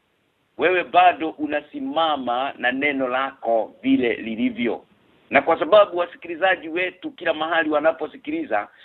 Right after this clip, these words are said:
wangependa kusimama kadri neno litakavyosimama, tunashukuru kwa ajili ya juma hili la uumbaji, na tunashukuru kwa sababu umetupatia siku sita za utendaji wa kazi,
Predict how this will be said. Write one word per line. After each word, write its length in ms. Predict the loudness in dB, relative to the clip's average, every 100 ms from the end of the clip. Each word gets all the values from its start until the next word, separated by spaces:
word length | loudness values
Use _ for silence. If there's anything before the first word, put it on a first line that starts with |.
| _
wangependa 920 | 0 0 -2 -2 0 2 2 2 2
kusimama 1080 | 2 -8 -6 -6 -8 -8 2 4 4 4 0
kadri 540 | 0 2 2 2 0
neno 260 | 2 2 0
litakavyosimama, 1160 | 0 0 2 2 2 -2 -4 2 4 4 2 -8 -16 -20 -2
tunashukuru 540 | 2 2 0 2 2
kwa 200 | 6 6
ajili 260 | 6 4 0
ya 120 | -2
juma 380 | -2 -6 -2 -2
hili 240 | -2 0
la 160 | 2 2
uumbaji, 680 | 0 0 2 2 0 -12 -20 -20 -10
na 100 | -8
tunashukuru 560 | -4 -4 -4 -2 0 2
kwa 180 | 0 -2
sababu 420 | 2 6 6 2
umetupatia 680 | -6 -6 -6 -4 -4 -4 -6 -8
siku 260 | -10 -10
sita 380 | -10 -10 -2 -2
za 140 | 2 0
utendaji 540 | 0 2 4 4 2
wa 120 | -4
kazi, 460 | -2 2 2 2 -8